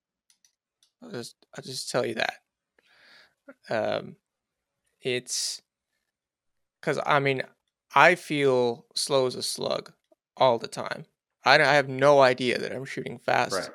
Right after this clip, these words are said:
Speaker 1: until I watch a video later, usually. Like, I've, I've shot stages where I'm like, "Damn, that was slow." And I watch a video and I was like, "I was the same as everybody else. I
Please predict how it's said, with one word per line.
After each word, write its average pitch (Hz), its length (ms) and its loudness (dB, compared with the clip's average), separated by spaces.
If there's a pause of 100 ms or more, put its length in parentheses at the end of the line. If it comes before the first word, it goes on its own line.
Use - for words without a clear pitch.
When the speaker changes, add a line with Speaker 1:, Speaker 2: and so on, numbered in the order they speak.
Speaker 1:
until 143 280 -2
I 131 100 6
watch 131 280 0
a 117 80 -4
video 131 340 -4
later, 123 500 -4 (440)
usually. - 600 -8 (720)
Like, 120 340 -4 (300)
I've, 135 240 2
I've 165 180 2
shot 175 240 4
stages 175 380 0
where 151 80 0
I'm 131 100 -4
like, - 280 -6 (380)
"Damn, 113 340 -2 (180)
that 120 180 4
was - 80 -4
slow." - 540 -2
And 131 100 -2
I 127 40 -4
watch 131 200 -4
a 131 60 -12
video 135 340 2
and 131 100 0
I 127 40 -2
was 127 100 -6
like, 120 220 -4 (720)
"I 117 120 -2
was 123 120 -4
the - 80 -12
same 135 280 -2
as 131 80 -6
everybody 139 400 2
else. 160 400 2
I - 40 -16